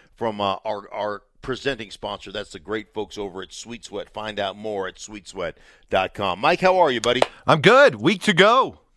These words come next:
Speaker 2: until the, uh, draft starts. Thank goodness. God bless the N F L for keeping things business as usual. Otherwise, I would have gone absolutely bonkers by now. But, uh, yeah, I'm ready to go. Draft is, uh, upon us. How you feeling about the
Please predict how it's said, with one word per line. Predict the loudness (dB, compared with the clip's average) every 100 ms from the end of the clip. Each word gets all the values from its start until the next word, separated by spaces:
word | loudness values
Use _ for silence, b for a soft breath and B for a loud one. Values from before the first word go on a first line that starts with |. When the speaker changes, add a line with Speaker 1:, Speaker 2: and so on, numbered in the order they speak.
| -10
Speaker 2:
until | -8 -6 -4 -4
the, | -2 -2 -2
uh, | -2
draft | -2 -2 -2 -2
starts. | -2 2 2 2 -4 -10
Thank | -4 -4 0
goodness. | 0 0 -2 -4 -10 -14 -14 -4
God | -2 2
bless | 0 0
the | -4
N | -2
F | -2 0
L | -2 -2
for | -6
keeping | -10 -6
things | -4 -4
business | -4 -6 -6 -6
as | -4
usual. | -2 -2 0 2 2 -2 b b b
Otherwise, | -4 0 2 0
I | 0
would | -2
have | -2
gone | -2 -2 -4 -4
absolutely | -4 -2 -4 -4 -4
bonkers | 0 0 0 -4 -2
by | 0 0
now. | -2 -2 -2
But, | -4 -4 -2
uh, | 0 0 0
yeah, | -2 -2
I'm | -2 -2
ready | -2
to | 0
go. | 0 0 -4
Draft | -2 0 0 -2
is, | -4
uh, | -2 0
upon | 0 2 0
us. | 0 -2
How |
you | -4 -4
feeling | -2 -2 0
about | 0 0
the | 0 -2